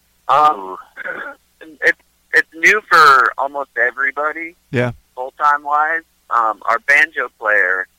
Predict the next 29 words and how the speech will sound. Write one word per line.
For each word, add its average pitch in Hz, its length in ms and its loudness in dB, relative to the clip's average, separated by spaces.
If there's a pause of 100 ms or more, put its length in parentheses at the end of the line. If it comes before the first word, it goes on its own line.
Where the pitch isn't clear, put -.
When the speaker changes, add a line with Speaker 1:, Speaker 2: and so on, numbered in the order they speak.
(400)
Speaker 1:
he 143 100 -10
was 143 160 -12
actually 123 320 -4
playing 110 380 -6
in 104 100 -12
another 104 360 -8
band 104 500 -2 (240)
out 104 160 2
of 98 60 -18 (120)
Seattle 104 580 -6
when - 200 -20
we - 200 -8
met 117 200 -2
him. 98 240 -6 (680)
Um, 95 420 0 (100)
we 120 120 -16
met 120 160 -2
him 107 100 -16
in 101 120 -18
Fort 104 260 -8
Collins, 104 420 -6
Colorado. 92 680 -4 (540)
Um, 95 340 -4 (180)
and 104 220 0
so 117 160 -4
he 180 140 -18
was, 151 180 -12 (260)
he's 160 200 -10
experienced 113 680 0